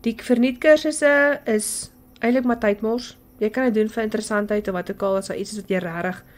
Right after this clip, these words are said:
interessant vind. Ehm, maar jy, jy kry niks vir dit nie. So dit is eintlik maar tydmors. Maar die kursusse wat jy voor betaal, kry jy 'n certificate of completion aan die einde.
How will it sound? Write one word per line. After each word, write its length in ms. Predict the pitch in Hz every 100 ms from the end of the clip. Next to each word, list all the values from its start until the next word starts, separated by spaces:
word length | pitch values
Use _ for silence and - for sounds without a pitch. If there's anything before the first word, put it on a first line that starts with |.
| - - - -
interessant 560 | 202 214 214 220 220 220
vind. 440 | 240 247 247 - - - - - - - -
Ehm, 380 | 190 185 185 185 185
maar 160 | 208 226
jy, 160 | 220 226 - -
jy 140 | 208 -
kry 200 | 240 247
niks 240 | 233 220 -
vir 160 | 190 170
dit 120 | -
nie. 160 | - - - - -
So 240 | - 202
dit 180 | 190 196
is 100 | -
eintlik 240 | 220 226
maar 120 | 202 190
tydmors. 380 | 160 170 170 - - - - -
Maar 240 | 220 247
die 120 | 254 254
kursusse 460 | 277 277 285 311
wat 140 | 240 233
jy 40 | 233
voor 160 | 233
betaal, 540 | 208 208 226 226 262 359 - - - - -
kry 200 | 233 214
jy 320 | 208 202 202 -
'n 460 | 185 180 180 175 185
certificate 680 | - 220 233 247 247 233 208
of 120 | -
completion 680 | 214 214 247 240 220 175 160
aan 140 | 180
die 80 | -
einde. 380 | 180 180 165